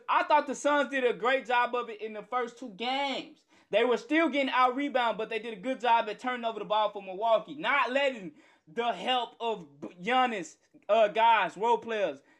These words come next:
Chris Middleton and, and Jrue Holiday, co-, core, uh, they, they weren't correlating as much with Giannis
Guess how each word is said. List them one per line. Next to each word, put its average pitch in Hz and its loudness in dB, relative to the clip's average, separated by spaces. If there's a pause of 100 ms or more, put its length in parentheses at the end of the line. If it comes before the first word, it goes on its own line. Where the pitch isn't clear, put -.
(380)
Chris 285 0
Middleton 247 0 (280)
and, - 0
and 208 -6
Jrue 240 0
Holiday, 233 2 (500)
co-, 254 2
core, 262 4
uh, 226 -4 (480)
they, 233 0
they 269 4
weren't 285 2
correlating 254 4
as 202 -6
much 214 0
with 180 -14
Giannis 185 -2